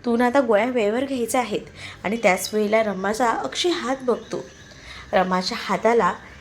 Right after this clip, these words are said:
काही आता लाल डाग आलेले असतात, म्हणजेच ते वजन वगैरे उचलून तिच्या हाताला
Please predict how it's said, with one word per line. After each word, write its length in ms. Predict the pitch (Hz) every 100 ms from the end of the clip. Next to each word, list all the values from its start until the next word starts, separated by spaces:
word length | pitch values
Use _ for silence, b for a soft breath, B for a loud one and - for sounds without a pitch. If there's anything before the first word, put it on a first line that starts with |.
| B B -
काही 280 | 311 330
आता 240 | 349 339 349
लाल 260 | 302 208
डाग 320 | 233 190 190 196
आलेले 340 | 185 180 185
असतात, 320 | 185 - 170 - - - - - -
म्हणजेच 420 | 185 175 180 180
ते 80 | 202
वजन 360 | 190 180 240
वगैरे 320 | 269 269 277
उचलून 380 | 285 285 247 254
तिच्या 320 | 269 302 311 302
हाताला 500 | 220 214 240 226